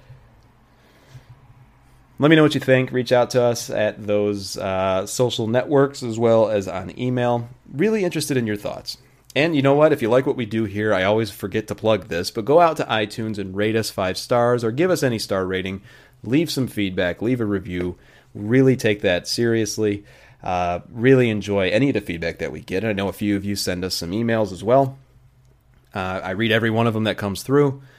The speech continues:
Uh, please continue to do so. If you haven't already, go out to the website, golf unfiltered dot com.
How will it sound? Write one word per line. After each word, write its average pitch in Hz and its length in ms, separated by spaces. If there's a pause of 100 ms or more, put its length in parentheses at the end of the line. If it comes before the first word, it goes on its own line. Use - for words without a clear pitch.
(880)
Uh, 98 260
please 135 280
continue 107 320
to 85 80
do 104 200
so. 104 380 (880)
If 120 120
you 110 120
haven't 180 400
already, 107 480 (1000)
go 175 220
out 143 340 (140)
to 165 180
the 160 80
website, 87 540
golf 135 240
unfiltered 101 400
dot 85 200
com. 85 340